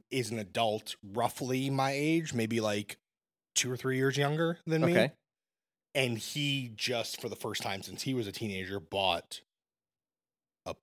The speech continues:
Speaker 1: Playsta-, I, I, I don't speak video games, a PlayStation.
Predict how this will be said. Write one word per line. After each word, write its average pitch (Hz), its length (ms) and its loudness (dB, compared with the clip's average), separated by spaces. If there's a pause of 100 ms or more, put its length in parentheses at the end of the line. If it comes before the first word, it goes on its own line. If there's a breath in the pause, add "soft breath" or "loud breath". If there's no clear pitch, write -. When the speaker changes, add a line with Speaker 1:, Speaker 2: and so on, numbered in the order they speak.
(140)
Speaker 1:
Playsta-, 120 600 0 (120)
I, 131 60 0 (160)
I, 110 140 0 (120)
I 120 100 6
don't 107 140 2
speak 87 220 -6
video 71 240 -4
games, - 260 -12 (220 loud breath)
a - 60 -8
PlayStation. 196 680 4